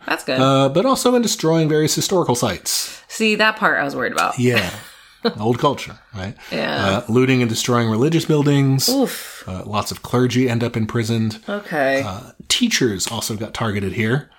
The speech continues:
Speaker 1: Why?
Speaker 2: Uh, 'cause they were, like, authority figures.
Speaker 1: Oh.
Speaker 2: And so it's like, you have been upholding the old way.
Speaker 1: Do you consider yourself an authority <laughs> figure?
Speaker 2: Unfortunately, yes. Like,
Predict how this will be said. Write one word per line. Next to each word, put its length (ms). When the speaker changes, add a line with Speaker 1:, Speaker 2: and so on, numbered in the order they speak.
Speaker 1:
Why? 200
Speaker 2:
Uh, 220
'cause 200
they 100
were, 200
like, 200
authority 340
figures. 480
Speaker 1:
Oh. 320
Speaker 2:
And 160
so 180
it's 220
like, 360
you 880
have 220
been 160
upholding 480
the 120
old 160
way. 480
Speaker 1:
Do 80
you 80
consider 280
yourself 320
an 60
authority 460
<laughs> 60
figure? 320
Speaker 2:
Unfortunately, 440
yes. 340
Like, 160